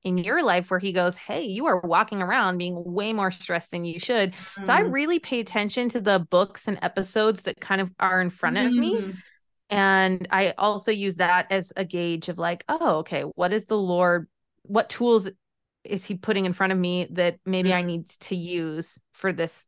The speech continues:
Speaker 1: this moment in my life?"
Speaker 2: It's so true. Yeah. I just finished reading this book about the mind and, like, uh, kind of along a lot of these lines, like, that our mind kind of has a million thoughts and we're all over the place and it's constantly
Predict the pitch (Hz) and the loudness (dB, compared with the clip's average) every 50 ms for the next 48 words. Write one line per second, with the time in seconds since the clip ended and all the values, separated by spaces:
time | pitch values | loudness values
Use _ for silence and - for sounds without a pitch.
0 | _ _ - 180 170 - - 170 156 147 147 147 - - 67 60 53 55 52 - | _ _ -6 -6 -6 -4 -6 -6 -6 -6 -8 -10 -10 -10 -12 -12 -12 -12 -14 -16
1 | - - - _ _ _ _ _ _ _ _ _ - 165 165 - - - 165 165 | -18 -20 -20 _ _ _ _ _ _ _ _ _ -12 -10 -10 -8 -6 -4 -4 -4
2 | 160 - 165 156 151 151 147 143 147 - _ _ _ _ 170 160 160 156 151 151 | -4 -6 -6 -4 -2 -2 -2 -2 -4 -6 _ _ _ _ -6 -4 -2 -2 -4 -4
3 | - - 175 175 190 185 185 - 190 170 165 - 170 165 160 147 - - 156 147 | -2 0 0 2 2 0 0 0 0 0 0 0 0 -2 -2 -2 -2 -2 0 2
4 | 147 147 147 151 147 147 151 156 151 143 143 131 135 143 - 143 156 151 135 139 | 2 2 4 4 4 4 4 4 4 4 2 0 -2 -2 -2 -2 0 0 0 0
5 | 135 - - - - - _ - - 202 208 202 185 180 - 170 170 165 160 160 | 0 -2 -2 -4 -4 -8 _ -6 -2 0 0 2 0 2 2 2 4 4 4 4
6 | 165 170 160 151 151 156 170 185 190 160 147 147 143 147 151 170 165 151 147 143 | 4 4 2 2 4 4 4 4 4 2 2 0 2 2 2 2 2 2 0 0
7 | 143 147 139 - - 151 151 151 151 147 151 156 160 165 165 170 170 175 170 170 | -2 -2 -4 -2 0 0 2 2 2 0 0 0 0 0 0 0 0 0 -2 -4
8 | 170 165 156 156 175 170 175 180 180 185 185 190 196 208 220 196 175 175 202 214 | -4 -4 -2 0 0 2 2 2 4 4 6 6 6 4 4 6 6 4 4 4
9 | 214 185 160 156 160 156 180 190 196 185 180 190 190 190 190 - 202 208 214 220 | 2 0 0 2 4 6 6 6 6 6 6 4 2 0 0 0 2 2 2 2
10 | 220 185 170 165 - - - 196 196 208 214 196 185 180 180 170 | 0 -2 -6 -6 -6 -4 -2 -2 -2 -2 -2 -2 -2 -2 -2 -4